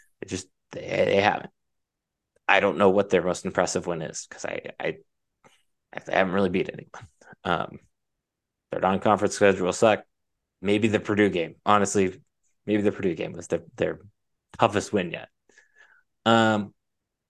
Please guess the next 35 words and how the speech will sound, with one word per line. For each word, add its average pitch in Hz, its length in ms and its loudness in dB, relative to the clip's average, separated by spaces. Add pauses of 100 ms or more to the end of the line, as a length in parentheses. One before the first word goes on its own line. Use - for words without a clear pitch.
(540)
also 139 360 8
in 110 80 4
the 101 100 2
optimistic 98 540 -2
Darian's 87 380 -2
corner - 400 -6 (800)
is 120 80 -2
the 135 100 2
fact 160 200 4
that 160 120 6 (220)
Penn 185 120 4
State 349 220 6
looked 254 240 0
very 180 220 8
good 151 220 6
on - 120 -8
Saturday. - 420 -16
Like, - 140 -20
Penn 160 160 2
State 196 280 4 (720)
looked 156 340 4
like 120 220 8
a 113 100 8
top 110 320 4
ten, 107 240 2
top 104 300 2
five 98 280 4
team 92 320 -6
that 87 140 -4
they 92 80 4
were 82 140 -2
supposed - 400 -2
to 95 60 -2
look 82 240 -6
like. - 260 -10